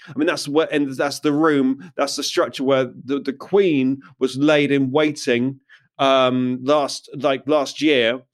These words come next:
um, not in waiting, what do you call it? In state, resting in state, whatever, um, she was in Westminster Hall, so this hugely symbolic and important place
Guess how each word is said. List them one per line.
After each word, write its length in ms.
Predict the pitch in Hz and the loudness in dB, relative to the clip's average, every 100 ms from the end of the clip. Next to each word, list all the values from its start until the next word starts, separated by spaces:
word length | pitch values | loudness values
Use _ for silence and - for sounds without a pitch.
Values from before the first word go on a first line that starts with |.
| _ _ 156 | _ _ 0
um, 560 | 143 139 135 131 135 | 2 2 0 -2 -2
not 160 | 147 143 | -2 -2
in 120 | 131 | 0
waiting, 560 | 131 127 123 131 135 135 _ - | 0 0 0 -2 -2 -6 _ -4
what 160 | 143 | -2
do 80 | 147 | -2
you 40 | |
call 280 | 139 143 123 | -2 0 2
it? 140 | 107 - _ _ _ _ _ _ _ _ _ _ _ _ _ _ | 0 -4 _ _ _ _ _ _ _ _ _ _ _ _ _ _
In 140 | 135 139 | -4 -2
state, 600 | - - 147 127 127 143 | 2 4 4 0 -6 -2
resting 380 | 160 143 151 | -2 0 -2
in 60 | 143 | -2
state, 420 | 135 160 139 139 | -2 0 0 0
whatever, 340 | 135 143 143 143 | -2 0 0 0
um, 480 | 147 143 139 135 131 - - _ _ _ | 0 2 0 -2 -6 -20 -20 _ _ _
she 300 | - - 165 | -10 0 2
was 460 | 143 147 135 - _ - | 4 0 -2 -8 _ -2
in 680 | 160 156 147 143 139 - _ | 0 2 2 0 -2 -6 _
Westminster 500 | 151 151 151 - 120 | -6 -4 -6 -8 -10
Hall, 500 | 120 151 127 123 123 - - | 2 4 4 2 -2 -20 -8
so 180 | - 143 | 0 0
this 280 | 143 - | 0 -4
hugely 840 | - - 208 208 202 185 185 147 151 | -6 -8 -4 -2 2 0 -2 -4 -4
symbolic 640 | 147 147 139 170 160 147 | 0 -2 2 2 4 0
and 80 | 139 | 0
important 400 | 135 131 151 120 | -2 0 0 0
place 440 | 175 135 107 - | 0 0 0 -8